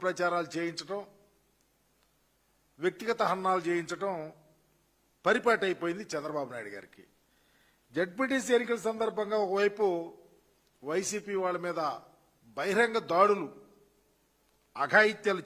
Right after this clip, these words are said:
చేయిస్తూనే వాళ్ళకేమో పోలీసులు పూర్తిగా కొమ్ము కాస్తున్నారు. అక్కడ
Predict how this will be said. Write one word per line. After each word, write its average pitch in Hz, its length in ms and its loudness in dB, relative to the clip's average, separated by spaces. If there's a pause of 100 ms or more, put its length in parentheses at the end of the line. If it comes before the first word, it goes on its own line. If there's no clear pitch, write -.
చేయిస్తూనే 185 500 0 (2000)
వాళ్ళకేమో 233 400 2 (120)
పోలీసులు 233 360 0 (100)
పూర్తిగా 254 500 -2
కొమ్ము 190 240 -6
కాస్తున్నారు. 135 480 -4 (2000)
అక్కడ 233 160 -4